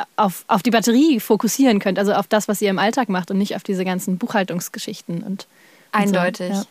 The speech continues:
Speaker 1: Oder den Akku.
Speaker 2: Genau,
Speaker 1: <laughs>
Speaker 2: eindeutig. Das macht wirklich einen großen Unterschied und, ähm, da sind wir auch sehr dankbar für.
Speaker 1: Ja, auf jeden Fall herzlichen Glückwunsch. Das ist ja echt relativ,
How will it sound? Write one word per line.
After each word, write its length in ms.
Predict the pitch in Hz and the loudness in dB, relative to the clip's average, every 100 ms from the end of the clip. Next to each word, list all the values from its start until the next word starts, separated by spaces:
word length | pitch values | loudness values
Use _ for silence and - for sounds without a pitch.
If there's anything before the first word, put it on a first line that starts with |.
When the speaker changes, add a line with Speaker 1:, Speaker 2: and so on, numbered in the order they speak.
| _ - | _ -8
Speaker 1:
Oder 140 | 180 | -4
den 160 | 175 156 | -4 -6
Akku. 200 | - 170 - _ _ _ | -10 -14 -14 _ _ _
Speaker 2:
Genau, 340 | 226 208 180 165 196 208 | 2 4 4 2 0 -2
Speaker 1:
<laughs> 220 | 190 _ | -6 _
Speaker 2:
eindeutig. 440 | 196 190 185 190 185 | -2 0 0 -4 -4
Das 240 | 202 - | -2 -2
macht 420 | 202 208 208 - - | 0 0 0 -8 -10
wirklich 460 | 202 220 233 214 | -2 -2 -2 -2
einen 60 | 214 | 0
großen 280 | 202 202 185 | 0 -2 -4
Unterschied 560 | 190 202 - 196 - - | -6 -6 -6 -6 -10 -8
und, 400 | 170 175 175 - - | -8 -6 -8 -8 -6
ähm, 340 | 160 165 170 - - - _ - | -4 -6 -10 -14 -20 -20 _ -10
da 100 | 190 | -4
sind 160 | 190 | -2
wir 100 | 180 | 0
auch 260 | 180 185 - _ _ | -2 -4 -8 _ _
sehr 160 | 185 175 | -4 -4
dankbar 360 | 175 170 165 | -6 -10 -12
für. 160 | - - 170 _ - | -16 -18 -18 _ 0
Speaker 1:
Ja, 240 | 220 185 - - - - | 2 0 -4 -14 -14 -16
auf 80 | - | -6
jeden 120 | 220 | -4
Fall 120 | 220 | 0
herzlichen 340 | 214 - 208 208 | -2 -2 -2 -2
Glückwunsch. 320 | 226 - 180 | -2 -4 -6
Das 160 | 185 196 | -6 -6
ist 120 | - | -4
ja 80 | 175 | -2
echt 300 | 175 - - | -4 -8 -2
relativ, 480 | 208 214 226 - | -2 0 -4 -6